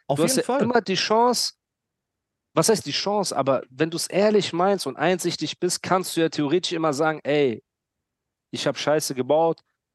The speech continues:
Speaker 2: okay, ne, ich versuch an mir zu arbeiten, ihr habt recht, alles klar, Kopf runter", so. Aber
Speaker 1: Mhm.
Speaker 2: dieses, "Nein, du bist schuld und ich werde dich exposen und ich werde noch das machen und ich werd noch Leute mit runterziehen", dann hat er ja noch irgendwie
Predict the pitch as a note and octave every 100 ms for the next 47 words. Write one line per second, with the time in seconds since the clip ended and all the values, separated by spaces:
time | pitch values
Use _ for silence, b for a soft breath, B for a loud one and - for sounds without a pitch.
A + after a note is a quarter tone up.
0 | - B2 - D#3+ D#3+ E3+ B2+ C3+ D3 -
1 | A#2+ C#3+ C3+ C3 B2+ C3+ C3+ C#3 C3+ C3
2 | A#2+ A2+ A2+ A#2+ C3 - _ A#2 A2 -
3 | - A#2+ A2+ - _ - - A2 - G#2+
4 | G2+ F#2+ E2+ D#2+ F#2 - A#2 B2+ F3 C#3+
5 | D#3 - - B B B B _ G#2+ B2+
6 | C3 A#2+ A#2+ B2+ A#2+ - A#2+ A2+ A2+ G#2
7 | A#2 A#2 A2 A#2+ A2+ - - A2 G#2+ G#2+
8 | A2 A2+ A2 A2+ - A#2 A2+ A#2 G#2+ A2
9 | G#2 A#2+ - - A#2+ C#3+ C3 A#2+ - C3
10 | A2+ - C3 A2+ A2+ C3 B2+ B2 A#2+ C3
11 | B2+